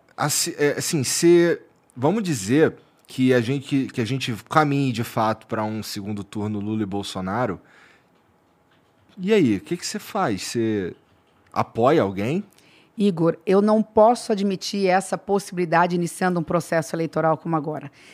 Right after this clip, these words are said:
Speaker 2: Nem agora e nem depois. Eu não posso admitir essa possibilidade porque eu sei onde isso vai dar. Essa polarização ideológica não terá fim e nós iremos pro abismo. Pro abismo econômico.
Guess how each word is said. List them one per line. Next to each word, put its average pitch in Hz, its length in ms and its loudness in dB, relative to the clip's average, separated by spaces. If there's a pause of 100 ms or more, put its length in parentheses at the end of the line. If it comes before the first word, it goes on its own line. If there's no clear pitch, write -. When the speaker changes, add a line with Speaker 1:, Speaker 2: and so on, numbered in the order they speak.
(120)
Speaker 2:
Nem 226 180 6
agora 214 320 6
e - 20 4
nem 208 140 2
depois. 156 580 -2 (280)
Eu 180 60 -2
não 185 100 2
posso 214 300 4
admitir 208 420 2
essa 208 180 0
possibilidade 180 680 0
porque - 160 -4
eu 190 40 0
sei 202 220 0
onde 180 180 -2
isso 170 160 -6
vai 165 160 0
dar. 143 240 -6 (800)
Essa 175 240 2
polarização 208 640 4
ideológica 190 560 2
não 214 180 2
terá 208 240 2
fim 170 340 -4 (140)
e 165 80 -4
nós 175 240 2
iremos 170 320 0
pro 185 160 0
abismo. 147 500 0 (440)
Pro 202 120 2
abismo 208 420 4
econômico. 165 760 0